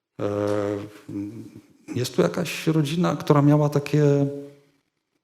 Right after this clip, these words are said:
bezbłędne, grzeczne dzieci, które nie sprawiały żadnych, absolutnie żadnych problemów.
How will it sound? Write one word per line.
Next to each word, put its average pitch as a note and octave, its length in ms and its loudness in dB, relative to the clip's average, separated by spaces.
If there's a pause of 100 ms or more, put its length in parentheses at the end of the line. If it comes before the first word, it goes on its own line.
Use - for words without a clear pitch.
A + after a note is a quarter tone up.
(280)
bezbłędne, D3 1040 4
grzeczne C3+ 600 2
dzieci, C#3 300 -2
które C3 300 -2
nie C3+ 120 0
sprawiały C#3 480 2
żadnych, C#3+ 680 4
absolutnie D#3 1000 2
żadnych C#3+ 320 0
problemów. D#3 640 -2